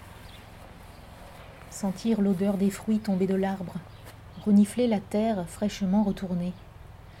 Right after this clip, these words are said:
Je sais pourquoi je suis là. L'appel à moi-même. L'appel au calme. À la source de vie,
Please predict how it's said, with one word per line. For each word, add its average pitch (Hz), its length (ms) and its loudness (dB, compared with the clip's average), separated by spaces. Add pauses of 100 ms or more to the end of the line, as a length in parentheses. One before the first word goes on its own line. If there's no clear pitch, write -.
(120)
Je 240 160 2
sais 262 260 0
pourquoi 233 440 0
je 220 100 6
suis 214 260 2
là. 180 240 0 (2750)
L'appel 202 520 2
à 185 60 0
moi-même. 190 480 4 (3250)
L'appel 202 420 2
au 202 60 6
calme. 214 460 4 (960)
À 196 100 0
la 190 120 2
source 226 380 -6
de 190 100 0
vie, 196 280 0